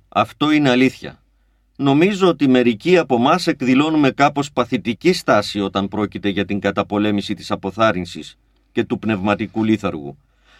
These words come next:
Μου άρεσε η έκφραση που ανέφερες, πατέρα.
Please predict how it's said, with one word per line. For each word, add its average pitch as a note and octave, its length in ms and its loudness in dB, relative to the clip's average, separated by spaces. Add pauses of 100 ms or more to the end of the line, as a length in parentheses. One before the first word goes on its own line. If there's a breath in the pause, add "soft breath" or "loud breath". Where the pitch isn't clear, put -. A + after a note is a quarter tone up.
Μου F3+ 220 4
άρεσε F#3+ 320 2
η C3+ 100 6
έκφραση A#2+ 420 0
που A2+ 140 0
ανέφερες, A2 500 0
πατέρα. G2 480 0